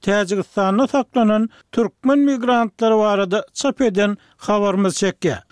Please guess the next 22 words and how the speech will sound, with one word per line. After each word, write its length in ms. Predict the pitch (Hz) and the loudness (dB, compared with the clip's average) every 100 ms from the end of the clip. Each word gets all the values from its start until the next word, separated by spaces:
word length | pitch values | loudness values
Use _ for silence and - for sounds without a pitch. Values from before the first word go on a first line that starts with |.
| - | -4
Türkmenistanyň 840 | 226 214 - 220 - 220 220 277 302 | -2 -2 -2 -2 -2 -2 -2 0 -2
içindäki 540 | - 262 247 226 254 | 0 2 2 0 -4
işsizlik, 680 | 226 220 175 196 196 196 - _ | -2 0 0 -2 0 -2 -4 _
ilatyň 680 | 208 208 214 208 196 277 240 _ 160 | -2 0 2 0 0 -2 -2 _ -2
durmuş 380 | 196 254 285 | 0 2 0
goragulygynyň 960 | - 285 262 254 240 240 226 220 220 226 _ _ | -2 0 0 0 -2 0 0 2 0 -2 _ _
barha 480 | 254 285 - 254 240 - - | -2 -2 0 0 -2 -6 -4
peselmegi 640 | 226 196 220 220 208 214 | -2 0 0 2 0 0
bilen 260 | 208 214 185 | 0 -2 -2
birlikde 580 | 196 190 190 - - 254 - - _ | -2 0 -2 -4 -4 -4 -4 -20 _
Türkmenistanyň 1080 | - 226 - 233 214 - 214 214 220 262 - | -4 -2 0 0 0 -2 -2 0 0 -2 -4
daşary 360 | 220 202 208 233 | -4 -2 -2 0
ýurtlara 460 | 302 269 - 254 240 | 0 -2 -2 -2 -2
çykýan 380 | - - 220 226 - _ - | -4 -4 -2 -2 -6 _ -6
zähmet 520 | 175 208 - 269 294 | -2 -2 0 -2 -2
migrantlary 680 | 302 269 254 254 240 247 226 - | -2 0 2 0 0 -2 -2 0
hem 220 | 214 233 _ _ - | -2 -2 _ _ -4
Aşgabatyň 680 | 226 - 220 202 190 226 269 | -4 -2 -2 0 0 0 0
döredýän 580 | 269 247 208 220 220 226 _ _ | 0 0 0 0 0 -2 _ _
emeli 340 | 214 208 202 247 | -2 2 0 -2
kynçylyklary 720 | - 294 254 254 220 247 220 | 0 0 2 -2 -2 -2 0
sebäpli 580 | 208 220 208 190 196 220 | 0 2 0 -2 -4 -6